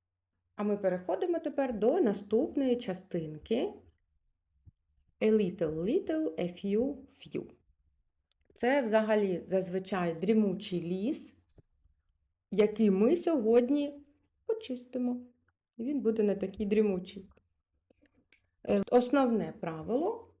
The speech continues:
це те, що «a little» або little ми використовуємо з незлічуваними іменниками. В чому ж різниця «a little» та little? Дивимося, поїхали.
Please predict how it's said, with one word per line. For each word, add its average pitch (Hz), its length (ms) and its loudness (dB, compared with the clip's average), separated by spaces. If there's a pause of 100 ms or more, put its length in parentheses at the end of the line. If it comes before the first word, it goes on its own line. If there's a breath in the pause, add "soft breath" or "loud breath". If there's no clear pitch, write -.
це 214 160 -4
те, 202 240 -4
що - 220 -10
«a 226 320 0
little» 180 480 -2
або 165 260 -4
little 320 580 2
ми 392 100 0
використовуємо 302 1300 -2 (140)
з 269 100 -4
незлічуваними 254 1040 0
іменниками. 180 800 -8 (800)
В - 60 -20
чому 285 340 8
ж 285 100 0
різниця 277 560 4 (100)
«a 233 80 8
little» 330 600 4 (100)
та 240 260 6
little? 185 500 0 (680)
Дивимося, 262 880 0
поїхали. 202 640 -4